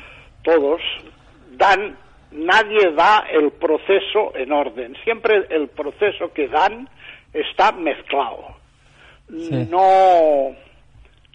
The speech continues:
Speaker 1: nadie da, mm, el orden concreto de las operaciones.
Speaker 2: Mm.
Speaker 1: Sin embargo, Fulcanelli dice, en el tarot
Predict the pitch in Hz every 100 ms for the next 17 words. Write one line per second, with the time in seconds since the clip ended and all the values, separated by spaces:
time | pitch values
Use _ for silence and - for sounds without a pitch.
0 | _ - 156 165 185 202 190 190 185 156
1 | 143 180 208 220 - - _ 160 156 147
2 | 139 127 120 117 110 _ _ _ - -
3 | _ - 160 190 233 220 220 226 165 147
4 | 131 202 233 254 233 175 147 - 151 143
5 | 131 - 170 139 104 - - - _ -
6 | _ _ 135 147 127 - _ _ - -
7 | - - 180 170 170 202 208 165 156 -
8 | 160 160 156 202 185 160 165 - - 87
9 | - _ _ _ - _ _ - - _
10 | _ _ _ _ - 160 247 262 - 160
11 | 139 170 -